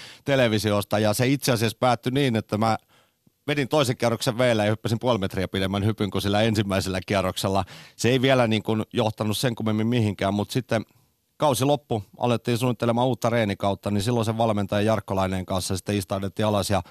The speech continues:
laadittiin vähän suunnitelmia, että mitä tässä tehdään ja mitkä ne tavoitteet on ja mitä ruvetaan toteuttamaan, niin Jarkko oli silloin jo niin kuin sanotaan aikaansa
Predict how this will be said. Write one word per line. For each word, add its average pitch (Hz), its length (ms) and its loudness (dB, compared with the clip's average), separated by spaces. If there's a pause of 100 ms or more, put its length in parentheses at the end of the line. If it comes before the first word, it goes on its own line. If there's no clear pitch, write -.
(460)
laadittiin 107 400 -2
vähän 107 160 4
suunnitelmia, 101 560 0
että 95 180 -2
mitä 107 240 0
tässä 101 260 -4
tehdään 104 380 2
ja 98 60 -2
mitkä 104 260 -4
ne 98 100 0
tavoitteet 95 580 -2
on 101 180 0
ja 92 280 -2
mitä 104 280 0
ruvetaan 95 420 -2
toteuttamaan, 95 720 -2
niin 95 120 -4 (1080)
Jarkko 170 300 0
oli 139 120 4
silloin 135 400 2 (420)
jo 131 180 2
niin 123 160 2
kuin 123 200 2 (320)
sanotaan 123 420 0
aikaansa 110 520 0